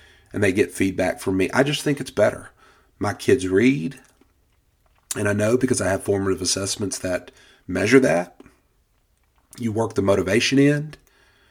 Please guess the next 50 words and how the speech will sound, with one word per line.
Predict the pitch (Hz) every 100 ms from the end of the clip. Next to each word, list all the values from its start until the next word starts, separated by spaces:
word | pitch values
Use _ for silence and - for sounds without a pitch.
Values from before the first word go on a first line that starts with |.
| _ _ _ -
I | 202
think | 214
those | 196 -
kinds | 175 156
of | 147
things | 165 151
are | 139
important. | 120 - 143 90 85 - _ _ _ _ _ _ _ _ _ -
I | 131
really | 143 147
do. | 143 143
And | 107
from | 139
the | 120 104 - - - - _ -
cheating | - 147 151 127
and | 104
copying | 127 127 - 135
perspective, | 110 - 107 123 143
they | 156
don't | 202
have | 175 233
to | -
do | 101
those | 87 80 -
things | - - - - - _ _ _ _ _ _ -
'cause | 135
they're | 143
sitting | 170 160
in | 156
my | 143
classroom. | 143 113 101 - 123
They | 135
have | 139 -
time | 104 101
to | 123
do | 120 95
it. | 113
And | 113
the | 107
times | - 107 117 117
when | 113
they |
have | 113 107
to | 120
go | 120 131
home, | 107 98 95 120 - - _ _ -
that | 110
stuff | - 110 101
is | 143
self-reflective. | - 98 - - - 190 - - - -